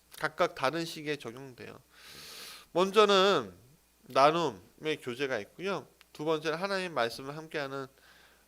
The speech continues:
어, 공부하는 교제가 또 있어요.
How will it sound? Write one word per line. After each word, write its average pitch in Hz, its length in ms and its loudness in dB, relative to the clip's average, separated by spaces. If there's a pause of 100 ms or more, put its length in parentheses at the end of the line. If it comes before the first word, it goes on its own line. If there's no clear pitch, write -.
(120)
어, 107 840 -10
공부하는 151 540 -4
교제가 117 540 -8
또 - 120 -16
있어요. - 560 -18